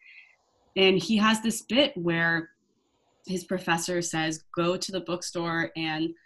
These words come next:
look at the author's names on the shelf and imagine your name there." And it feels like it's, uh, like,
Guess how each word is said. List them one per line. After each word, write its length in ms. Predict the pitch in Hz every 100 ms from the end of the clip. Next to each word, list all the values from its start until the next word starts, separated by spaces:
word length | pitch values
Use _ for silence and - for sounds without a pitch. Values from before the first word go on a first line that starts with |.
| _ _ _ _ _ -
look 300 | 190 185 196
at 120 | 180 _
the 520 | 185 180 175 175 170 - -
author's 420 | 175 175 175 170
names 460 | 160 165 202 220 -
on 140 | 160
the 80 | 156
shelf 320 | 170 - 202 - - - _
and 460 | 175 170 160 165 165 -
imagine 680 | 185 175 170 180 170 180 180
your 300 | 165 160 160
name 380 | 160 151 156 165
there." 500 | 156 151 180 247 - _ _ _ _
And 160 | 175 170
it 180 | 170
feels 420 | - 196 202 208 196
like 200 | 180 185
it's, 340 | 170 - - _ _ _ _ -
uh, 140 | 185 - - _ _
like, 180 | 175 175